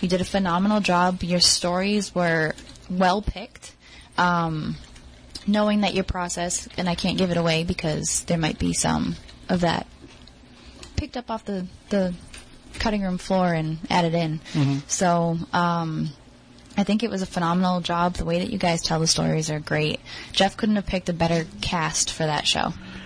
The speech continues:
Speaker 2: And, and as he wrote on, on Facebook the other day, you know,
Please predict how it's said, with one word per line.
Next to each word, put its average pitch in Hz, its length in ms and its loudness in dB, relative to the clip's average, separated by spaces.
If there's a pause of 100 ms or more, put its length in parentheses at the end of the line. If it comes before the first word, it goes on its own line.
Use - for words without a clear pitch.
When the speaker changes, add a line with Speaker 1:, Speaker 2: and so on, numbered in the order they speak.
(120)
Speaker 2:
And, 156 180 4
and 147 200 2
as 147 120 2
he 165 140 2
wrote 151 240 4
on, 131 240 2
on 120 340 2
Facebook 151 520 -2
the 131 100 0
other 117 140 2
day, 127 240 2
you 117 100 0
know, 113 360 2